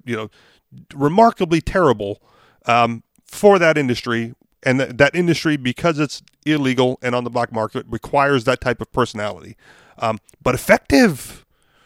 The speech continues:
right? If no one wants to be sheriff, you get to run the town, right? So if,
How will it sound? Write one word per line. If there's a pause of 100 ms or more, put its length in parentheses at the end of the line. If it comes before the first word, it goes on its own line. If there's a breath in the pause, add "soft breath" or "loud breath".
(220)
right?
If
no
one
wants
to
be
sheriff,
you
get
to
run
the
town, (1040)
right? (560)
So
if,